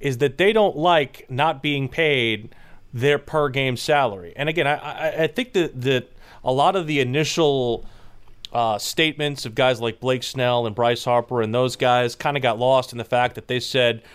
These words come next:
"We want, quote, it all." And it, it wasn't that they wanted their full salary. It's that they wanted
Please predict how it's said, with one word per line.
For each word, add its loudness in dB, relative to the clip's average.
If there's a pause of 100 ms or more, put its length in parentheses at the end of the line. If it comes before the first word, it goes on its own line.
(160)
"We 0
want, 2
quote, -2
it -2
all." 2 (400)
And 2
it, -2
it -2
wasn't 0
that 0
they 0
wanted 2
their 2
full 0
salary. 0
It's -6
that -2
they 4
wanted 0